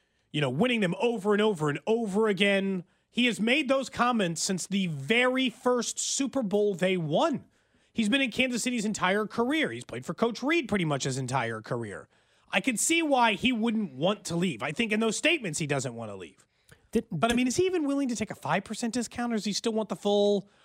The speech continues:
Speaker 1: Or, to me, are you willing to take a three-year deal? That's what matters here. I actually don't think the dollar per year is the problem with Chris Jones.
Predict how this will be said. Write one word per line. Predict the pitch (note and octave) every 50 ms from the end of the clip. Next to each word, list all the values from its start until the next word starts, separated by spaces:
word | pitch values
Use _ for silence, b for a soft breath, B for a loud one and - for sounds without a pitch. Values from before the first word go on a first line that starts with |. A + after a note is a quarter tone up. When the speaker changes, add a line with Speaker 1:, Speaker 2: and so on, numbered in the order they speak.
| b b b b
Speaker 1:
Or, | C#4 E4+ F#4 F#4 D4 A#3+ G3+
to | - - A3+
me, | C4 D4+ C4 F#3 D#3 - -
are | F3+ G3+
you | G#3 G#3
willing | A3 A#3+ A#3 G#3
to | F3
take | G#3+ F#3+ E3+
a |
three-year | D3 - - F3+ - A#3+ G#3 D#3 C3+ A#2
deal? | G#2+ G#2+ F2 D2+ - -
That's | C4+ G4 - -
what | D4 -
matters | - D#3 - - - G#3+ -
here. | A3+ A3 C3+ F#2+ G2 - b b b b b b b b
I | C4 F4+ A4
actually | A4 - - D4 B3
don't | G3+ A#3+ B3+ -
think | A#3 G3 -
the | E3+
dollar | C#3 A2 D#3 F3+ A3 A#3+ G#3+ F#3
per | D#3+ - F3+
year | D#3+ C#3+ C3+ D#3+ E3+ E3
is | D3+ C3
the | C3 A#2+
problem | - D3+ D3 C#3+ C3+ B2+
with | A#2+ A2+ -
Chris | - C3+ A2+ -
Jones. | - - A#2+ G2+ G2 F#2 -